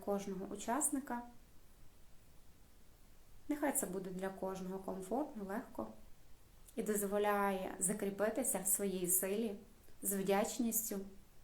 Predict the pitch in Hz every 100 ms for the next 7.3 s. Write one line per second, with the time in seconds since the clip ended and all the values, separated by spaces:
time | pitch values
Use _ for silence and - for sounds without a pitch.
0 | - - - - - - 254 294 277 -
1 | 208 190 185 208 226 220 208 208 202 196
2 | - 185 170 180 269 - 247 - - -
3 | - - - - - - - - - -
4 | - - - 320 247 208 226 180 190 -
5 | 180 - - - - - - - - -
6 | - 196 208 233 262 214 214 202 202 190
7 | 185 180 180